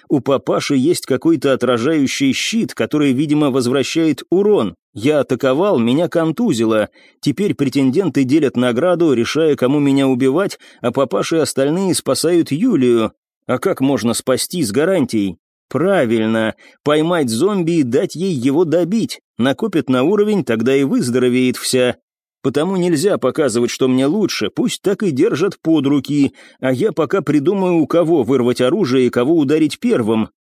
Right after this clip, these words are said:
Окончательно оправившись от контузии, я понял, что всё равно чертовски слаб, и голова кружится от кровопотери. Хорошо, хоть зрение прояснилось. «Да чё ждать?» буркнул Амир. «Он щас совсем подохнет,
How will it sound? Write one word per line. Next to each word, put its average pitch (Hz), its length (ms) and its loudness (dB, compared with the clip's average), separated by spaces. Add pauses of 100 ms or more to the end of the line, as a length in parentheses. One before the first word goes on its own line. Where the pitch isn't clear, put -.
(460)
Окончательно 127 800 0
оправившись 127 560 -2
от 127 100 -2
контузии, 151 800 0 (260)
я 127 160 0
понял, 185 320 -2
что 165 200 -2
всё - 180 -4
равно 180 340 -2
чертовски 139 600 -2
слаб, 139 360 -4 (240)
и 131 80 -2
голова 165 380 0
кружится 170 580 0
от - 180 -4
кровопотери. 143 840 -2 (240)
Хорошо, 147 380 -2
хоть 190 200 -4
зрение 123 480 0
прояснилось. 127 720 0 (460)
«Да 131 180 -2
чё 196 300 0
ждать?» 170 540 0 (140)
буркнул 131 420 0
Амир. 135 320 2 (200)
«Он 180 160 2
щас 180 300 0
совсем 196 480 -2
подохнет, 151 640 0